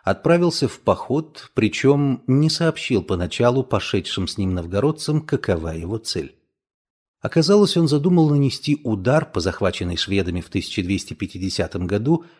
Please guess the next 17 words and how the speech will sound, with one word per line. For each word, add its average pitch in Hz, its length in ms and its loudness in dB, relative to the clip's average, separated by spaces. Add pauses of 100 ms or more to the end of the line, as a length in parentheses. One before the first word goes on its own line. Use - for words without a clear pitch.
юго-восточной 120 880 0
Финляндии. 87 720 -2 (560)
Поход 202 640 0
оказался 113 640 0
в - 80 -20
целом 113 460 -2
успешным. 82 680 -10 (360)
Были 160 260 4
разрушены 98 720 2
опорные 90 540 -4
пункты - 400 -8
шведов 147 640 -2
в 98 160 -4
земле 92 420 -2
финского 95 540 -6
племени 92 480 -4
Емь. 85 380 -8